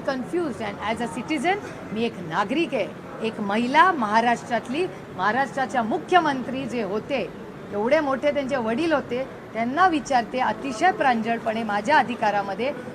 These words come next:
की अशोक चव्हाणांनी आदर्श घोटाळा केला का नाही केला. त्याच्यामुळे अशी, आणि किती तुम्हाला जरा वेळ असेल तर अर्धा तास आपण बसूया,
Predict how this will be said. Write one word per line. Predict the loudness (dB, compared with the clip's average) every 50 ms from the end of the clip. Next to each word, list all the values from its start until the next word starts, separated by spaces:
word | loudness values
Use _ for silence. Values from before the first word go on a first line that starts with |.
| -10 -6
की | -2 2
अशोक | 2 2 2 4 4 2 2
चव्हाणांनी | 2 2 4 6 6 6 6 4 2 2 0 -2 -2 -2
आदर्श | -2 2 2 2 4 8 10 10 10 10 6 -4 -4
घोटाळा | -2 -2 -2 -2 0 2 2 4 4 2 2 0 -4 -14 -14 -12 -6 -2
केला | -2 0 0 2 2 2 2 2
का | 0 2 4 4 6
नाही | 6 4 2 0 0
केला. | -4 -8 -8 -8 -8 -8 -10 -10 -12 -14 -16 -12 -8
त्याच्यामुळे | -6 -4 -4 -2 -2 -2 0
अशी, | 0 0 2 2 0 0
आणि | 2 2 2 2 2 0 -4 -4 -6 -6 -4 -6
किती | -4 2 2 2 2 2 -2
तुम्हाला | -4 -4 -2 0 0 0 0
जरा | 0 0 0 2
वेळ | 2 2 2
असेल | 0 0 -2 -2 -4 -2 0
तर | 0
अर्धा | 0 0 0 -2 -2
तास | -2 -2 -2
आपण | -2 -2 -2 -2
बसूया, | -2 -4 -2 -2 0 0 0